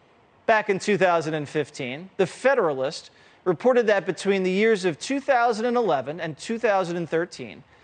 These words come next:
the Clinton Foundation spent less than ten percent of its budget on charities. That's odd. So we have to wonder, where in the world did the rest of the cash go? Well, I'd like to point out what Vox once reported.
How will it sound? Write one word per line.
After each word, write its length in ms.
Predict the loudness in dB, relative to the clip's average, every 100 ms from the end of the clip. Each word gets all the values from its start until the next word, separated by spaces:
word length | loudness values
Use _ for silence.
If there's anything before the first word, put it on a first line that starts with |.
| _ _
the 80 | -6
Clinton 320 | 0 2 2
Foundation 600 | 2 2 2 0 0 -2
spent 360 | -8 -2 -2 2
less 200 | 0 0
than 200 | -2 -4
ten 340 | -2 -2 -2
percent 400 | -4 -6 -2 -2
of 80 | 0
its 140 | -4 -4
budget 360 | -2 -2 -4 -4
on 140 | -6
charities. 760 | -6 0 0 0 -4 -12 -20 -20 _ _ _ _ _ _ _
That's 240 | -2 0 0
odd. 360 | -2 0 -2 -6 _ _ _ _ _ _ _ _ _
So 160 | 0 4
we 100 | 6
have 200 | 4 2
to 100 | 4
wonder, 420 | 4 4 0 -2 -12 _ _ _ -8
where 420 | 0 4 4 4
in 140 | 4
the 80 | 2
world 600 | 0 0 0 2 2 -2
did 140 | -4 0
the 80 |
rest 340 | 0 0 -6 -8
of 80 | -8
the 80 |
cash 440 | -8 -4 -2 -4 -6
go? 160 | -6 -8 -10 _ _ _ _ _ _ _ _ _ _ _ 2
Well, 240 | 4 6
I'd 160 | 4 2
like 180 | 0
to 100 | -2
point 260 | -4 0 2
out 200 | 0 0
what 140 | -2
Vox 360 | -2 -4 -4 -8
once 300 | -8 -8 -12
reported. 460 | -14 -8 -4 -4